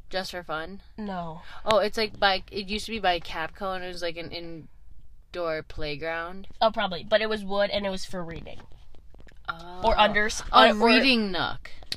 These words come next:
Speaker 2: Yes.
Speaker 1: Got
Speaker 2: Or
Speaker 1: it.
Speaker 2: you could sit under it and color.
Speaker 1: Oh, a
Speaker 2: 'Cause there was a
Speaker 1: reading
Speaker 2: little table.
Speaker 1: drawing nook.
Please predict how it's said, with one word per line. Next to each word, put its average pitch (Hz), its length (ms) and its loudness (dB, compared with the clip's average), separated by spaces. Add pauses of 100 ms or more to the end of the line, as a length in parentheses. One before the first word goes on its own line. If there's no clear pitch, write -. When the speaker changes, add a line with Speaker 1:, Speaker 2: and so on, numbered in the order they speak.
(160)
Speaker 2:
Yes. 202 580 6 (280)
Speaker 1:
Got 147 280 0
Speaker 2:
Or 247 140 10
Speaker 1:
it. 247 60 2
Speaker 2:
you 247 80 -6
could 220 200 -4
sit - 260 0
under 190 280 2
it 185 140 4
and 175 120 -6
color. 156 340 -6 (760)
Speaker 1:
Oh, 185 720 -12
a 156 40 -12
Speaker 2:
'Cause - 180 -6
there 196 60 -4
was 190 80 -4
a 185 40 -4
Speaker 1:
reading - 20 -4
Speaker 2:
little 180 140 0
table. 170 240 -2
Speaker 1:
drawing 165 280 -4
nook. 101 280 -8